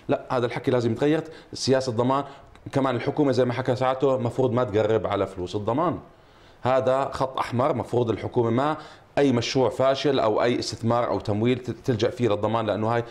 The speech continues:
خط احمر. مفروض يكون في اداره حرفيه لاستثمار، ونعمل زي ما حكيت اوت سورس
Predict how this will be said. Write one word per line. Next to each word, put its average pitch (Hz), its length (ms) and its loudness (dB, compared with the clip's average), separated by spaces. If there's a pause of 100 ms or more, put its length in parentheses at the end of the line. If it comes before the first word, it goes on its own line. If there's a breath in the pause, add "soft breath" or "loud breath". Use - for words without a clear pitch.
(120 loud breath)
خط - 200 -4
احمر. 120 340 -2 (320 loud breath)
مفروض 127 600 0
يكون 113 280 0
في 113 360 0 (160)
اداره 120 260 2
حرفيه 110 560 0
لاستثمار، 104 960 0
ونعمل 107 380 -2
زي 104 100 -2
ما 101 60 -2
حكيت 110 300 -4
اوت 101 160 0
سورس 107 420 0